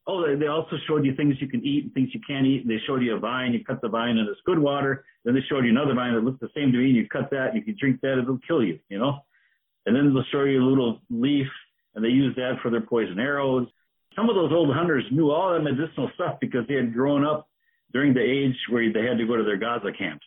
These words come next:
their initiation rites. And they would be out there in their little Gaza camp for a whole year, and the elders would teach them all about, you know, this is good for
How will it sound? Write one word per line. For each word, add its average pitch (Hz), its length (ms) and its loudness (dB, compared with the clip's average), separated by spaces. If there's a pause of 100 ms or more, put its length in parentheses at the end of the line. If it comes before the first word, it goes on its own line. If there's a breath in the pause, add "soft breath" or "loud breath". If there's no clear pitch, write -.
their 95 200 0
initiation 110 600 -2
rites. 90 280 -2 (640 soft breath)
And 104 120 2
they 143 60 2
would 135 140 2
be 120 100 2
out 127 200 0
there 110 140 0
in 110 80 4
their 107 100 2
little 98 200 0
Gaza 110 440 -4
camp 98 320 -6
for 98 100 2
a 87 60 0
whole 135 300 2 (200)
year, 151 640 2 (420)
and 113 220 2
the - 160 0 (100)
elders 165 400 -2
would - 240 -2
teach 185 180 -4 (120)
them 110 220 0 (100)
all 175 440 2
about, 135 380 0
you 123 120 2
know, 110 180 0
this 147 240 -4
is 139 120 -8
good 147 200 0
for 107 140 0